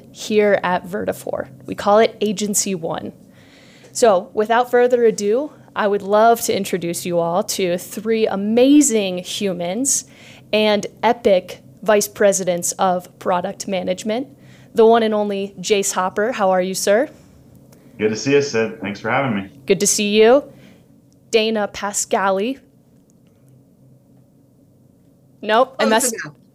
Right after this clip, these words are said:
Speaker 1: Close enough. Close enough.
Speaker 3: Dana Pasquale, yes.
Speaker 1: Dana
Speaker 3: Hey,
Speaker 1: Pasquale.
Speaker 3: Sid.
Speaker 1: How are you?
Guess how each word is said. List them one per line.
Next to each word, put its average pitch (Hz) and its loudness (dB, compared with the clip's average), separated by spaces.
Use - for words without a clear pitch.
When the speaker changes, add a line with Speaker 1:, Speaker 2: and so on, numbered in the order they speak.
Speaker 1:
Close 269 4
enough. 233 0
Close 247 2
enough. - 0
Speaker 3:
Dana 370 -2
Pasquale, 320 2
yes. 233 0
Speaker 1:
Dana 277 4
Speaker 3:
Hey, 277 -4
Speaker 1:
Pasquale. 196 -4
Speaker 3:
Sid. - -20
Speaker 1:
How 233 4
are 226 6
you? 247 4